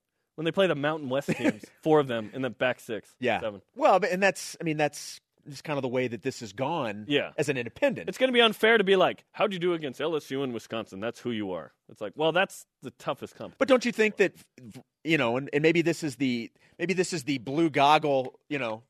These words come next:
Speaker 1: Oh, yeah. You
Speaker 2: way
Speaker 1: going
Speaker 2: of doing
Speaker 1: Cyclops?
Speaker 2: this. I love, these
Speaker 1: What?
Speaker 2: are my favorite of all the ones we
Speaker 1: Turn the
Speaker 2: have.
Speaker 1: light on.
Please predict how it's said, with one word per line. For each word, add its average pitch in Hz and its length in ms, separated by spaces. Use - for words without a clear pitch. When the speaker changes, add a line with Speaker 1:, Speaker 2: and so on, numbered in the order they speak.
Speaker 1:
Oh, 139 120
yeah. 113 280
You 135 140
Speaker 2:
way 151 60
Speaker 1:
going 170 160
Speaker 2:
of 135 80
doing 139 160
Speaker 1:
Cyclops? 156 300
Speaker 2:
this. 151 100
I - 20
love, 151 240
these 131 80
Speaker 1:
What? 127 80
Speaker 2:
are 170 40
my 147 100
favorite 120 320
of 98 80
all 110 120
the 110 60
ones 104 220
we 107 60
Speaker 1:
Turn 180 60
the 175 60
Speaker 2:
have. 160 60
Speaker 1:
light 196 160
on. 92 180